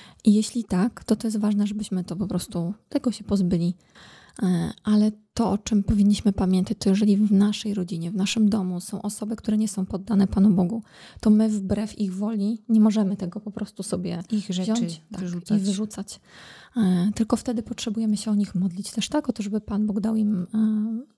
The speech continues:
Speaker 1: właśnie nam, całym naszej rodzinie ochronę, ale też z drugiej strony, żeby, żeby wiedzieć, jak te osoby, em, do Pana Jezusa przyprowadzić po prostu. A z drugiej strony też, em, kiedy sobie przypominamy właśnie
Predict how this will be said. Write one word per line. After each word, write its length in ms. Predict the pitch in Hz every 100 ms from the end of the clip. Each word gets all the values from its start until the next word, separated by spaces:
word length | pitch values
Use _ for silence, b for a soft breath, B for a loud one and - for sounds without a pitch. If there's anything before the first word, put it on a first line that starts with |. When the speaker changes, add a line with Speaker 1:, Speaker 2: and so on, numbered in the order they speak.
| _ _
Speaker 1:
właśnie 320 | 208 196 185 180 - - _
nam, 320 | 208 240 240 220 - _
całym 560 | - 208 180 180 180 240 _ _ _ - -
naszej 320 | 196 202 208
rodzinie 360 | 202 190 202 202
ochronę, 360 | 202 202 190 240
ale 340 | 285 220 226
też 160 | 214 202
z 60 |
drugiej 240 | 208 208 208
strony, 320 | - 208 214
żeby, 300 | 202 208 202 B B B B
żeby 200 | - 226
wiedzieć, 360 | 226 247 220 -
jak 320 | 226 220 -
te 280 | _ 208 196
osoby, 380 | 214 - 202 202
em, 500 | 202 220 233 196 214 226
do 100 | 226
Pana 220 | 240 254
Jezusa 280 | 240 220 -
przyprowadzić 680 | - 220 214 208 196 185
po 120 | -
prostu. 400 | 180 175 - - 202 B B B B B B B B
A 340 | 226 202 180 175
z 80 |
drugiej 280 | - 220 220
strony 380 | 214 - 220 214
też, 500 | - 190 208 - -
em, 380 | 190 185 170 175 - -
kiedy 220 | 196 196
sobie 280 | - 214 208
przypominamy 640 | - - 202 202 202 190
właśnie 500 | 180 175 196 170